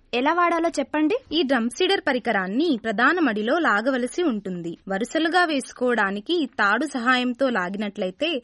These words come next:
Speaker 2: విత్తనాలు సమానంగా వరుసలో పడే అవకాశం ఉందమ్మా. ఒకసారి లాగితే ఎనిమిది వరుసల్లో విత్తనం పడుతుంది. ప్రతి కణం నుండి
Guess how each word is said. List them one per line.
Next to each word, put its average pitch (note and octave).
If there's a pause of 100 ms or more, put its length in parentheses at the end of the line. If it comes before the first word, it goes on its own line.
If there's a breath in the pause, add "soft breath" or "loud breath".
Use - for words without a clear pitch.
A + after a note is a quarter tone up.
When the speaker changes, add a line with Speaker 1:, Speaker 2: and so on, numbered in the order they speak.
(120)
Speaker 2:
విత్తనాలు C#4+
సమానంగా A#3+
వరుసలో B3+
పడే A#3
అవకాశం A3
ఉందమ్మా. F#3 (320 soft breath)
ఒకసారి C4+
లాగితే C4+
ఎనిమిది B3
వరుసల్లో B3+
విత్తనం C#4+
పడుతుంది. F#3 (100)
ప్రతి C4+
కణం A#3+
నుండి G3+